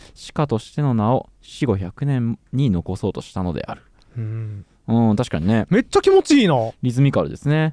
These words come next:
Speaker 2: しかもさ、
Speaker 1: うん。
Speaker 2: いいよね、この表現も。「狩りとなって長く膝を俗悪な代官の前に屈するよりは」。
Speaker 1: うんうん、わかるわかるわかる。
Speaker 2: これ、めちゃくちゃフレーズとしても気持ちいい。音も気持ちいいし、フレーズもすごく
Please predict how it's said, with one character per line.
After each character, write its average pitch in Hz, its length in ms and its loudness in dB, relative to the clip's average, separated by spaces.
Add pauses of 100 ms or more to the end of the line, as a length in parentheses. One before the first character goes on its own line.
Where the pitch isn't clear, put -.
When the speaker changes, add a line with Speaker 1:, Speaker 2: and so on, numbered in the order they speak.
Speaker 2:
し - 80 -8
か 262 80 4
も 160 60 2
さ、 147 100 0
Speaker 1:
う 123 400 -2
ん。 170 280 -4 (280)
Speaker 2:
い 285 220 2
い - 20 2
よ 277 120 4
ね、 247 140 4
こ 220 80 4
の 214 100 4
表 240 240 4
現 220 80 4
も。 156 140 4
「狩 285 220 2
り 233 60 0
と 165 100 2
な 156 80 4
っ 151 60 0
て 143 120 0
長 175 260 4
く 151 100 -2
膝 160 220 2
を 143 60 4
俗 160 440 2
悪 277 220 2
な 254 120 4
代 208 240 2
官 175 180 2
の 143 80 4
前 165 220 4
に 139 80 2
屈 - 280 -4
す - 160 -4
る 165 120 4
よ 165 140 6
り 160 120 4
は」。 110 240 -4
Speaker 1:
う 156 60 4
ん 160 140 6
う 135 200 4
ん、 113 60 -2
わ 139 80 2
か 147 80 2
る 127 60 4
わ 117 40 6
か 110 80 2
る 104 40 4
わ 92 40 2
か 92 80 0
る。 87 80 -2
Speaker 2:
こ - 180 -2
れ、 294 480 6
め 233 140 4
ち - 80 -4
ゃ 302 80 2
く - 80 -12
ち - 100 -6
ゃ 277 240 6
フ 202 120 6
レ 302 120 6
ー 294 40 2
ズ 277 80 0
と 294 60 4
し - 20 4
て 294 80 4
も 226 60 4
気 175 60 4
持 190 140 4
ち 175 300 4
い 151 40 6
い。 151 80 4
音 220 200 4
も 233 80 4
気 180 80 2
持 170 100 4
ち 170 120 4
い - 20 6
い 147 40 4
し、 127 260 -2
フ 170 100 -6
レ 202 80 6
ー - 20 6
ズ 196 140 -2
も 180 280 4
す - 220 -10
ご 277 140 2
く 160 180 -4